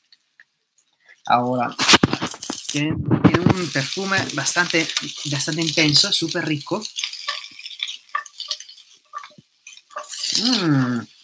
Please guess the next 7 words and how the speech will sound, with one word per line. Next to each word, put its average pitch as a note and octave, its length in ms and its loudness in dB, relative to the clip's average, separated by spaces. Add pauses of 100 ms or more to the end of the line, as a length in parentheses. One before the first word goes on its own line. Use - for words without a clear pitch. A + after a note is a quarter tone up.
(1000)
Wow. D3 300 4 (1300)
Tienen D4+ 180 4
que D4 80 8
probarlo, D#3+ 380 6
chicos, B2 280 0
de C#3 100 4
verdad. B2 320 6